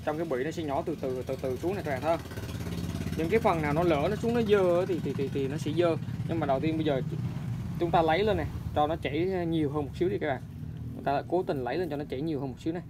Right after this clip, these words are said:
Đó, các bạn thấy không? Chảy đến khi nào nó không còn chảy được nhiều nữa, kệ nó, cứ để nó chảy nha các bạn ha. Đó. Rồi, sau khi nó chảy được như thế này rồi thì chúng ta rửa cái bình này. Đó, ta rửa chúng bình này cho nó sạch sạch một xíu, chúng ta đổ nước mới vào.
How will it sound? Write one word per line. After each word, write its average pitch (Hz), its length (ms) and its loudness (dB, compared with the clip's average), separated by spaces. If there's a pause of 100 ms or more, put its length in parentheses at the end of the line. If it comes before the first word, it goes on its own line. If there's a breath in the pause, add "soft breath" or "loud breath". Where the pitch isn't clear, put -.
Đó, - 120 -10
các 123 60 -8
bạn 120 120 -10
thấy 156 140 2
không? - 80 -8 (760)
Chảy 143 140 -2
đến 185 140 2
khi 180 140 4
nào 139 240 0
nó 143 100 -2
không 160 200 -2
còn 131 160 -4
chảy 131 120 -4
được 160 140 -2
nhiều 135 160 -4
nữa, 120 220 -8
kệ 123 140 -4
nó, 151 100 -2
cứ 175 140 -2
để 151 120 2
nó 170 60 -4
chảy 139 140 -4
nha 160 100 -4
các 143 80 -6
bạn 123 80 -6
ha. 143 160 -6 (580)
Đó. 123 340 -8 (1700)
Rồi, 135 160 0
sau 170 160 0
khi 175 140 4
nó 175 80 0
chảy 156 220 -2
được 160 140 0
như 151 100 -4
thế 170 80 -2
này 160 180 0
rồi 131 200 0
thì 143 180 -4
chúng 160 100 -6
ta 160 140 -2
rửa 135 220 -2
cái 185 60 0
bình 156 160 0
này. 123 140 -8 (560 loud breath)
Đó, - 200 -8
ta 147 80 -6
rửa 139 200 -2
chúng 175 120 -4
bình 156 140 0
này 123 140 -4
cho 127 80 -6
nó 156 80 -6
sạch 139 160 -8
sạch 117 180 -6
một 120 120 -14
xíu, 165 240 -2
chúng 151 60 -14
ta 147 80 -4
đổ 135 200 -4
nước 165 160 -6
mới 175 180 -4
vào. 175 140 -4